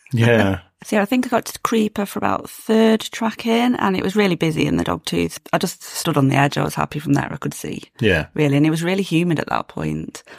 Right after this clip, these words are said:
Speaker 2: Although the sun had gone down and I felt a bit more energetic from not having the sun on, it was really humid.
Speaker 1: Yeah, it was,
Speaker 2: 'Cause
Speaker 1: yeah.
Speaker 2: there was some thunder, I think,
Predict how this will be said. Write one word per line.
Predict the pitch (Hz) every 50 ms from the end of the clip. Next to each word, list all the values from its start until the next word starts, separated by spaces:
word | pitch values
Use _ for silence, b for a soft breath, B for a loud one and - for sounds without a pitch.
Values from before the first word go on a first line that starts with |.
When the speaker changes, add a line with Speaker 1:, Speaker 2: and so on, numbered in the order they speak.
| B
Speaker 2:
Although | B 180 214
the | 190 202
sun | 196 - 208 220
had | 220 -
gone | - 156 147 147
down | - - - - 143
and | 147
I | 156 160
felt | - - - 165 - - -
a | -
bit | 160 - -
more | - 160 160 160
energetic | - - 156 147 175 170 147 - - - - - - -
from | - 156
not | 151 -
having | - - 151 151
the | 147 147 -
sun | - - - - 170 156
on, | - - 104 - - -
it | - 160
was | 165 160 143 156
really | 156 147 147 143
humid. | 156 156 151 147 151 - - - - - _ _ _ _ _ _ _ _ _
Speaker 1:
Yeah, | - 107 92 90
it | 90 -
was, | 95 95 90 90 -
Speaker 2:
'Cause | - - 165
Speaker 1:
yeah. | 156
Speaker 2:
there | 170 170
was | 170 156
some | - - 147 147
thunder, | - 160 156 160 156 160 156 156
I | 147
think, | - - 151 147 147 - -